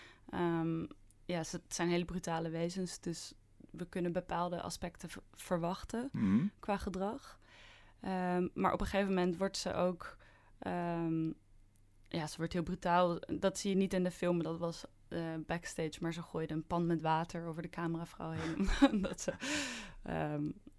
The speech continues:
Speaker 1: ehm, ja. En, maar ze pikt ook in de, in de, in de muren. Dus je ziet eigenlijk ook dat, dat idee van zo'n,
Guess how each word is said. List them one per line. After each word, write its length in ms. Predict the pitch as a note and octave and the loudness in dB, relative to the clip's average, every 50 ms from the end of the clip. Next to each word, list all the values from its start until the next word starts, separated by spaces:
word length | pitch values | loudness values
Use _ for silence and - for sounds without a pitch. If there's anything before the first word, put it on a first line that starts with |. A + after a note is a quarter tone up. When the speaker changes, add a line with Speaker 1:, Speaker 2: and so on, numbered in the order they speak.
| - _ - - - | -20 _ -20 -20 -18
Speaker 1:
ehm, 400 | - - F3+ E3+ E3 E3 D#3+ E3 E3 E3+ - - - - - | -14 -12 -10 -10 -8 -8 -8 -10 -10 -12 -14 -20 -20 -20 -14
ja. 260 | - E3+ D#3+ D#3+ E3 F#3+ F3 - - - - - - - - - - - | -10 -8 -8 -8 -8 -10 -14 -18 -20 -20 -20 -20 -20 -20 -20 -20 -6 -2
En, 200 | - - - - | 0 0 2 4
maar 140 | F#3+ F#3+ F3+ | 4 4 2
ze 80 | F3+ | 2
pikt 280 | F3 - G3+ F3 - - | 0 0 0 0 2 0
ook 140 | F3+ F3+ - | 0 0 2
in 180 | F#3+ F#3+ F#3 | 2 2 2
de, 60 | F3 E3+ | 2 0
in 260 | - - F#3 F3+ F3+ | 0 -2 0 0 0
de, 380 | F3 F3+ F3 E3+ E3+ E3 E3 E3 E3+ E3+ E3+ - - - - - - - - - - - - | 0 0 0 0 -2 -2 0 0 0 -2 -4 -6 -12 -20 -20 -20 -10 -8 -8 -8 -8 -12 -10
in 140 | - F3 F3+ | -4 -2 0
de 80 | E3+ E3+ | 2 2
muren. 320 | F3+ F#3+ G#3 A3 G#3+ G#3+ F#3 | 2 2 2 0 0 -2 -4
Dus 100 | F#3+ F3+ | -4 -4
je 100 | G3 F#3+ | -4 -4
ziet 260 | F3 - A3+ A3+ A3+ | -2 -2 -2 0 0
eigenlijk 380 | - G3 G#3 G3 G#3 G#3 - | 2 2 2 0 -2 -4 -2
ook 200 | - G3+ G#3+ G#3 | -2 -2 -2 -2
dat, 220 | - G3 F#3+ - - - - - - - | -4 -6 -6 -6 -10 -20 -20 -20 -16 -8
dat 180 | - G3+ G3+ - | -8 -8 -6 -4
idee 460 | - F3+ F3 G3 F#3+ G3 G#3 A#3 A3 | -6 -2 4 6 8 8 8 6 4
van 220 | - G#3+ G3+ G3+ | 2 0 0 0
zo'n, 360 | F#3+ G3+ F#3+ F#3 F#3 F3+ - | 0 0 0 0 0 0 -2